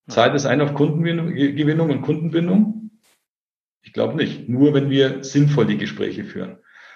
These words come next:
Mach mal anders. Ein guter Vertriebsmitarbeiter sagt, wenn ich letzte Woche den Auftrag nicht geholt hätte, dann hättet ihr nächsten Monat alle kein Gehalt. Ich überspitze es. Dann wird aus dem kuti, wird dann auf einmal ein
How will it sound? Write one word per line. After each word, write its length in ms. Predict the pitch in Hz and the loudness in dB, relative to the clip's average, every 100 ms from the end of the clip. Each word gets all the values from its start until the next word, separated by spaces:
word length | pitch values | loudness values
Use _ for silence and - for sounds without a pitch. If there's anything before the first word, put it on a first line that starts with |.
| _ | _
Mach 160 | 117 113 | 0 2
mal 160 | 127 | 4
anders. 440 | 120 113 147 160 156 | 2 2 2 2 2
Ein 220 | 113 107 | 0 0
guter 240 | 180 190 | 2 2
Vertriebsmitarbeiter 1120 | - 165 151 208 - - 113 110 92 98 123 135 | 2 0 0 0 0 -2 0 0 0 0 2 2
sagt, 480 | 104 117 151 - | 2 2 0 -4
wenn 120 | 107 104 | -6 -6
ich 120 | - | -2
letzte 340 | 123 - 123 | -2 0 -2
Woche 220 | 117 120 | -2 -2
den 140 | 113 101 | -4 -2
Auftrag 420 | 113 123 - 104 | 0 -2 -4 -6
nicht 180 | 120 120 | -8 -6
geholt 380 | 107 101 127 - | -4 0 0 0
hätte, 540 | 139 151 185 208 - - _ _ _ _ - | 0 2 2 0 -4 -16 _ _ _ _ -4
dann 120 | 101 | -2
hättet 260 | 107 120 | 0 0
ihr 120 | 117 104 | 2 2
nächsten 360 | 113 - 113 | 2 0 0
Monat 360 | 107 120 113 - | 2 4 2 2
alle 220 | 104 110 | -2 -2
kein 220 | - 104 | -2 -2
Gehalt. 540 | 98 95 98 98 - - | 0 2 2 2 -6 -16
Ich 120 | - | -14
überspitze 500 | 104 98 - 110 - | -10 -10 -4 -4 -4
es. 280 | 95 - _ _ _ _ _ _ | -8 -10 _ _ _ _ _ _
Dann 200 | - 110 | -4 0
wird 160 | 120 139 | 2 2
aus 260 | - 110 - | 2 0 -2
dem 200 | 98 95 | -4 -6
kuti, 760 | - 139 - 190 226 277 - - - | -6 -6 0 4 4 4 -2 -8 -12
wird 220 | 110 120 | -4 0
dann 100 | 123 | 2
auf 160 | 120 113 | 2 0
einmal 600 | 107 117 139 160 180 175 | -2 0 2 2 -2 -4
ein 480 | 131 131 127 - - | -4 -2 -4 -8 -18